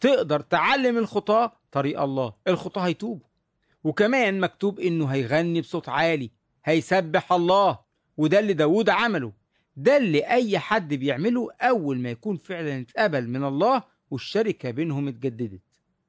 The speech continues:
لسه في حاجة كمان، أول ما تكون صليت صلاة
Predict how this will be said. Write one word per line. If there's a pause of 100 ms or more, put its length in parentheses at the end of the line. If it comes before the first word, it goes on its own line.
(840)
لسه
في
حاجة
كمان، (560)
أول
ما
تكون
صليت
صلاة